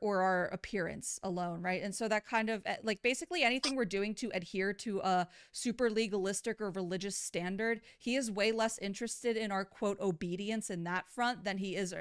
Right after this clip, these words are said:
our obedience in our character, right? Um, and I'm all for holiness, like, don't get me wrong, but I think there does come a point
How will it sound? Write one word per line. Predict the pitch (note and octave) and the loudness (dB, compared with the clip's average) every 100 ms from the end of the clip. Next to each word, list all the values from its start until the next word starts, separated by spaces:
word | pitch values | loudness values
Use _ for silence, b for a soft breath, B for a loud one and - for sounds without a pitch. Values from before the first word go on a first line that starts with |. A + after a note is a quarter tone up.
| - | -2
our | F#3+ F#3 | 0 2
obedience | F3 F#3+ G3 G3 | 0 -2 -4 -4
in | F3 | -4
our | F3+ | -4
character, | - - E3+ E3 E3 - D#3+ | -4 -2 0 -2 -4 -8 -6
right? | E3+ F#3+ G#3 b b b b - | -2 -2 -2 b b b b 0
Um, | G3 G3 G3 | 2 2 2
and | G#3 | 4
I'm | A#3 C4+ | 4 6
all | C4+ D4 | 4 4
for | D4 | 2
holiness, | B3+ B3 A3+ F#3 E3+ F#3 | 2 4 4 2 -2 -2
like, | F3 | 0
don't | G#3+ G#3+ | 2 2
get | A3+ F#3+ | 2 0
me | F#3+ | 0
wrong, | F3 F3 F#3+ G#3+ - _ _ _ _ - - | 0 0 0 -2 -8 _ _ _ _ -20 2
but | A3+ A3+ | 6 6
I | G#3 | 6
think | A3+ C4 | 2 0
there | C#4+ A3+ | 0 2
does | G#3 G3+ | 2 0
come | B3+ G#3 | -2 -2
a | G3 | -2
point | - F3+ F#3+ G3+ | -4 -2 -2 -4